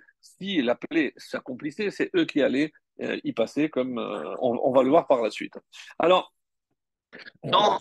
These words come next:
cette répartition des, des, des macotes et des plaies, alors il y a un midrash, le midrash, euh, Rabbah, qui nous dit quelque chose de très intéressant. Alors, on nous dit qu'il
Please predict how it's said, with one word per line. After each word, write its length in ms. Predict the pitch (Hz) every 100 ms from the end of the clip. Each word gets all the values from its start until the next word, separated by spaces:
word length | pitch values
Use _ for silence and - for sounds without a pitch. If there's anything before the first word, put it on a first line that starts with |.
| -
cette 260 | - 180
répartition 880 | 175 247 247 220 - 180 - 180 113 _ 131
des, 760 | 135 127 117 113 110 98 -
des, 460 | 110 117 110 107 104
des 120 | 113
macotes 420 | 131 151 226 214 131
et 40 |
des 160 | 127 143
plaies, 340 | 156 175 240 - - _
alors 220 | - 170 214
il 60 |
y 40 | 185
a 60 |
un 40 | 170
midrash, 480 | 202 185 175 208
le 80 | 135
midrash, 420 | 127 139 180 - -
euh, 320 | 127 117 98
Rabbah, 380 | 120 139 156 202 _ -
qui 80 | 185
nous 120 | 180
dit 140 | 247
quelque 240 | 220 180 160
chose 400 | 175 190 190 -
de 420 | 135 127 160 - -
très 220 | 160 143
intéressant. 500 | 123 113 104 - - _ - - - - -
Alors, 360 | 143 202 208 -
on 100 | 160
nous 140 | 170
dit 180 | 196 262
qu'il 380 | - 196 233